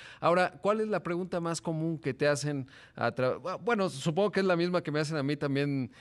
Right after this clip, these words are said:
consistentemente, por ejemplo, en Twitter es, "¿Dónde invierto <laughs> mi dinero?", ¿no? O sea, todo el te-, "Oye, Luismi, ¿es buen momento para comprar dólares?". Seguramente te preguntan todo el tiempo. Pero más allá de, digamos, de lo obvio, ¿cuáles son las preguntas que más te mueven y sobre todo, eh,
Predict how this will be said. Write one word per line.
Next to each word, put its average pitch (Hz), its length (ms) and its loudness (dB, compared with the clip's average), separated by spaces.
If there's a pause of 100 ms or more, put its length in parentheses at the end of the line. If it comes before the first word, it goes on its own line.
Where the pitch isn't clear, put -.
(180)
consistentemente, 143 920 0
por 120 160 -4
ejemplo, 127 240 -2
en 123 60 -4
Twitter 139 260 0
es, 117 240 0
"¿Dónde 151 340 2
invierto 139 420 2
<laughs> - 0 -
mi 147 160 2
dinero?", 160 480 0
¿no? 143 260 -2
O 123 60 -6
sea, 135 120 -4
todo 143 160 -4
el 131 60 -8
te-, 131 80 -10 (340)
"Oye, 196 200 4
Luismi, 196 240 2
¿es 190 60 0
buen 208 160 2
momento 175 340 0
para 139 160 2
comprar 139 300 0
dólares?". 160 300 0
Seguramente 135 460 -2
te 123 120 -8
preguntan 120 400 -4
todo 123 120 0
el 120 80 -2
tiempo. 135 300 -2 (380)
Pero 160 560 4
más 190 300 0
allá 190 240 2
de, 170 240 2
digamos, 147 340 0
de 135 80 0
lo 131 160 2
obvio, 143 640 0
¿cuáles 170 300 2
son 170 140 0
las 160 120 -2
preguntas 139 420 -2
que 131 100 -4
más 131 400 -2
te 123 100 -2
mueven 143 380 2
y 123 60 -2
sobre 117 240 -4
todo, 131 360 0 (300)
eh, 107 440 -4